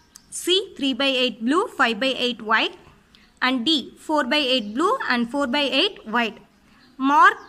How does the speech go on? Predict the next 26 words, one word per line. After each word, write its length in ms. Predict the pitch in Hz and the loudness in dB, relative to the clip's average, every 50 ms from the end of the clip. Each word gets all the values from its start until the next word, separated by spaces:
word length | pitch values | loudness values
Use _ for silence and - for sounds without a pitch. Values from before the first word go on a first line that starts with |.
| - _ - | -16 _ -6
a 280 | 247 208 214 269 - - - - _ _ _ _ _ | -6 -4 -4 -6 -6 -8 -16 -20 _ _ _ _ _
into 320 | - 302 330 330 - 392 381 | -4 -4 -2 0 -2 -2 2
mark 320 | - 339 359 370 370 359 | 4 4 4 4 2 0
on 200 | 285 254 233 233 | 0 0 2 2
the 140 | 240 294 359 523 - - - - _ _ 226 | 2 2 0 0 -2 -12 -20 -20 _ _ -6
wrong 280 | 233 247 240 254 254 | -4 -2 -2 -2 -4
answer. 460 | 254 233 208 196 196 - 233 220 - - - | -4 -6 -8 -8 -10 -10 -12 -12 -12 -14 -10
Mark 380 | 240 247 247 262 302 392 440 427 - - - | -6 -2 2 4 4 4 2 0 -6 -8 -6
into 240 | 269 269 269 311 285 | -6 -6 -6 -6 -2
mark 280 | 285 311 320 311 - | -2 -2 -2 0 -2
on 240 | 285 262 254 247 254 | -4 -4 -4 -6 -2
the 160 | 269 302 381 539 - - - - - _ - - _ _ - | 0 0 0 0 -2 -10 -20 -20 -20 _ -20 -20 _ _ -12
wrong 360 | 233 254 262 262 277 277 277 | -6 -4 -2 -2 -2 -2 -4
answer. 560 | 254 220 214 214 208 202 - - 247 233 208 208 - - - - - - _ - - - - - - - - - - - | -6 -6 -6 -8 -10 -12 -12 -8 -8 -8 -8 -10 -12 -20 -20 -20 -20 -20 _ -20 -20 -20 -20 -20 -20 -20 -20 -20 -20 -20
See, 260 | - - 403 415 359 320 | -12 -8 -4 -2 -2 -2
look 160 | 311 - 370 | -4 -4 -4
at 120 | 370 370 | -4 -4
the 100 | 339 294 | -4 -6
grid, 360 | 214 190 208 233 220 240 294 - - - _ _ _ _ _ _ _ _ _ _ _ - | -6 -6 -8 -8 -8 -8 -10 -14 -18 -20 _ _ _ _ _ _ _ _ _ _ _ -6
A 160 | 269 285 294 | -6 -6 -4
grid. 260 | 240 226 247 247 262 - - - _ _ _ _ _ _ _ _ _ _ _ _ _ _ _ _ _ _ _ _ _ _ _ _ _ _ _ _ _ _ _ _ _ _ _ _ _ | -6 -6 -8 -10 -10 -12 -20 -20 _ _ _ _ _ _ _ _ _ _ _ _ _ _ _ _ _ _ _ _ _ _ _ _ _ _ _ _ _ _ _ _ _ _ _ _ _
See, 200 | - - 392 359 - | -8 -6 -6 -6 -2
one 240 | - 285 277 285 294 | -2 -2 0 0 0
by 120 | 320 330 330 | -2 -4 -4
two 200 | 330 330 330 262 | -4 -6 -6 -4
blue, 260 | 233 277 370 440 | -4 -4 -4 -4